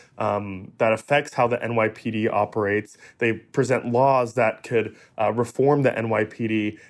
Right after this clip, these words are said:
And I saw that my council member wasn't doing what I was chanting and demanding in the streets, so I took the leap of faith and decided to run myself.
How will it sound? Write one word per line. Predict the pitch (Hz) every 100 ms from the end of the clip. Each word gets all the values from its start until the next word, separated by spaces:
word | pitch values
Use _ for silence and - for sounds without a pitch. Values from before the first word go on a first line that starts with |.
| _
And | 117 117
I |
saw | 117 - 135
that | 131
my | 113 117
council | - 131 135 143
member | 139 143
wasn't | 131 120 117 113
doing | 117 117 113 113 113 _
what | - 117
I | 107
was | 110 101 - -
chanting | - 135 123 123 135 123
and | 110
demanding | 110 107 113 113
in | 110
the |
streets, | 107 - 165 180 180
so | - 120
I |
took | 117 135 -
the |
leap | 117 113 110
of | -
faith | 113 104
and | 104
decided | 101 - 98 98
to | -
run | 101 95
myself. | 92 - 90 87 -